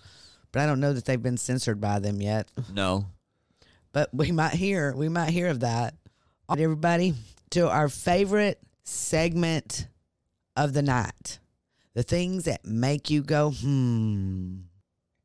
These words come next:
Speaker 2: Here we go. What was this back in March, April, or May? Um,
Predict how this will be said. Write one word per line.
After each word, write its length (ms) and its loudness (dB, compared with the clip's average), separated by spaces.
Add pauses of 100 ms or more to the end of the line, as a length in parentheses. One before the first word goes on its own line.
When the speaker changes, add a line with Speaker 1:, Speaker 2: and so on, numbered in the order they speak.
(160)
Speaker 2:
Here 160 0
we 140 2
go. 320 0 (720)
What 180 2
was 140 0
this 160 -2
back 300 -2
in 200 2
March, 540 0 (100)
April, 460 2
or 320 2 (120)
May? 680 -2 (760)
Um, 480 -2